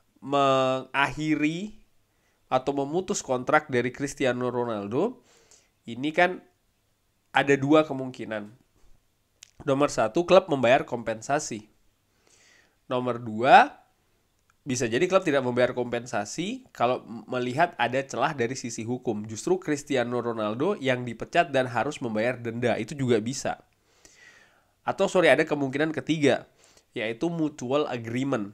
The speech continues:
atau kesepakatan bersama, itu juga bisa terjadi.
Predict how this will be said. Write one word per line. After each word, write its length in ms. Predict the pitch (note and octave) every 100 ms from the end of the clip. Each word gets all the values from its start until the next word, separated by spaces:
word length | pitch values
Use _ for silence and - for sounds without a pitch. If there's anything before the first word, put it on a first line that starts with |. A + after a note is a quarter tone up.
| -
atau 240 | - - C#3+
kesepakatan 640 | C3+ - A2 G2+ G#2 G#2+ A2+
bersama, 440 | G#2 - A2+ C3+
itu 80 | C3
juga 320 | C3 G#2 E2
bisa 240 | G2 C3+
terjadi. 520 | A#2 F#2 F#2 F2+ F2